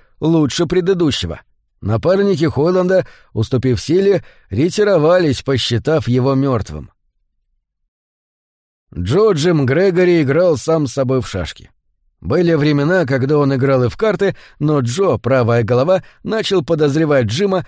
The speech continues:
левую голову, в шулерстве. Они долго ссорились, а потом бросили это дело, потому что еще в самом начале своего совместного пути поняли, что две головы на одних плечах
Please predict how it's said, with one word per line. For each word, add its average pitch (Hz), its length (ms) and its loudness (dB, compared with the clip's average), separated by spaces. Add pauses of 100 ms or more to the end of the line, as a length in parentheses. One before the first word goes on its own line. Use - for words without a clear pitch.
(120)
левую 170 460 2
голову, 170 480 0 (100)
в - 100 -20
шулерстве. 131 640 -4 (340)
Они 175 220 0
долго 135 360 0
ссорились, 208 640 0 (240)
а 98 120 -4
потом 160 340 0
бросили 147 480 2
это 123 200 0
дело, 110 320 -2 (260)
потому 185 340 -4
что 175 140 -4
еще 151 280 0
в 113 60 -6
самом 160 360 0
начале 147 440 0
своего 151 360 0
совместного 139 680 0
пути 160 340 -4 (300)
поняли, 156 460 0
что 147 260 0
две 151 280 2
головы 151 420 2
на 143 120 2
одних 131 320 0
плечах 131 420 -2